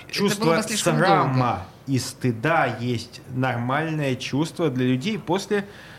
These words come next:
Speaker 2: а, определённых событий ветхозаветных.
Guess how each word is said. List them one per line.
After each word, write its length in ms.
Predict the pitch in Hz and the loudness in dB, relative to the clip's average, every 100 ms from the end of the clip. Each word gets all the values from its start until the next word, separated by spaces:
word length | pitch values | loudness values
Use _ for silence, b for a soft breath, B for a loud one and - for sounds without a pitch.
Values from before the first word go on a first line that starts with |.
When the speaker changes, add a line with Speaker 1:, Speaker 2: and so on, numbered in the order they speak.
| B 139 | B -2
Speaker 2:
а, 560 | 135 123 123 123 123 | 2 2 2 2 2
определённых 460 | 123 131 156 170 151 | 0 0 0 0 0
событий 520 | - 151 131 98 98 | 0 0 0 -4 -6
ветхозаветных. 760 | 98 - 101 107 101 92 - | -8 -6 -6 -2 -2 -4 -8